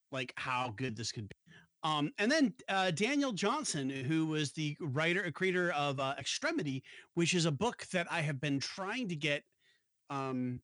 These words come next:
I wanna buy it in hard copy at my local, but I haven't been able to, to, to get it yet. It's always out of print or it's always hard to snag. Um, so three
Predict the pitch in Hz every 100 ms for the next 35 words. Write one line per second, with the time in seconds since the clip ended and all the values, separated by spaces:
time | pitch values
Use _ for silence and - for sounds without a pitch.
0 | _ _ _ 143 143 180 196 170 180 175
1 | 151 139 _ - 147 127 - 160 147 -
2 | 143 123 - 120 120 131 127 123 123 107
3 | 113 101 _ _ - 117 123 113 107 101
4 | 101 107 98 117 107 104 - - 113 117
5 | - 113 95 110 117 123 110 127 117 104
6 | 107 - 110 107 104 98 107 - 113 104
7 | - - - _ _ - 120 113 117 -
8 | 110 101 101 - _ - - - - 135
9 | 123 127 - 196 175 - _ - - 165
10 | 180 269 330 339